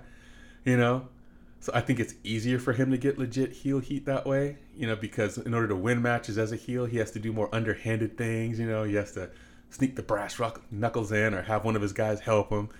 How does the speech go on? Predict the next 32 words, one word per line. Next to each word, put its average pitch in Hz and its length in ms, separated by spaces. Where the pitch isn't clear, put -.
I 147 60
mean, 131 160
when 131 80
you, 127 200
when 123 120
you 123 80
look 156 120
at 143 140
The 117 80
Miz 120 400
and 98 220
why 117 200
his 104 160
matches 107 480
are 92 360
really 110 320
good 104 420
and 104 100
he 95 80
gets - 240
that 107 140
good 107 160
heel 107 200
heat, 113 240
'cause - 120
he 107 80
spends 120 380
the 101 80
majority 107 440
of 104 120
the, 98 120
the, 101 100